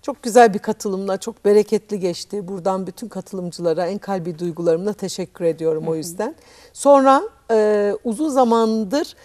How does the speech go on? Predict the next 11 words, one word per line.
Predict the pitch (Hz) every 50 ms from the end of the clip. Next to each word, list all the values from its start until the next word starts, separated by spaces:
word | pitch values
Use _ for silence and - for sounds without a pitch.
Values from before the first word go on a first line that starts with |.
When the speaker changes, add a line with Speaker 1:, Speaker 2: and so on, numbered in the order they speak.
| - _ _ _
Speaker 1:
Konya'da | - - 240 277 294 294 285 277 220 180 202 190 156
da, | 180 170 - - - - - 226 - - - 202
e, | 202 196 196 190 190
söylenene | - - - 226 220 214 220 220 220 226 220 233 240
göre | 196 220 196 185
on | 202 196 208 208
dört | 208 208 208 -
on | 240 226 226
beş | 208 214
senedir | - - - 190 185 170 185 180
yapılmayan | 160 190 190 - - 247 240 202 190 175 175 190 247 311